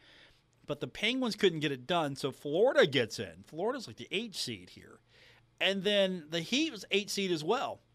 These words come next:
So you have, you have an eight seed versus a one seed in the N B A Finals. And Miami being an eight seed, Florida being an eight seed. I don't think I've heard of anything like that ever. I don't think I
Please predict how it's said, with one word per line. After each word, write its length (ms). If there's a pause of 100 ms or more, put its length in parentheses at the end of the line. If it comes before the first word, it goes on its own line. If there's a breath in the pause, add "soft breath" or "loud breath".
(340)
So 460
you 280
have, 760 (340)
you 80
have 100
an 140
eight 240
seed 340
versus 340
a 80
one 360
seed 320
in 100
the 160
N 140
B 160
A 100
Finals. 720 (800 soft breath)
And 320
Miami 760 (680)
being 240
an 100
eight 260
seed, 360
Florida 560
being 260
an 120
eight 240
seed. 240
I 100
don't 200
think 140
I've 160
heard 200
of 80
anything 380
like 240
that 160
ever. 300 (180)
I 80
don't 140
think 160
I 80